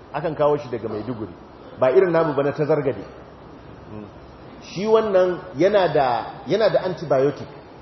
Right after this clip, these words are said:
a jikinsa. Saboda haka idan kana da irin farfashewar bakin nan, mouth ulcers din nan,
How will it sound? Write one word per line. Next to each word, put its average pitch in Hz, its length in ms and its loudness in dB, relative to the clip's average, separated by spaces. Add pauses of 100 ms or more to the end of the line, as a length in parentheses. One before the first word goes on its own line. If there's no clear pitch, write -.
(280)
a 117 60 -8
jikinsa. - 440 -8 (840)
Saboda 175 220 2
haka 175 120 -4
idan 180 260 0
kana 214 220 2
da 170 100 -2
irin 165 480 0 (440)
farfashewar 165 560 0
bakin 139 360 -2
nan, 113 140 -6 (640)
mouth 165 360 2
ulcers 165 380 -4
din 143 120 -8
nan, 104 120 -8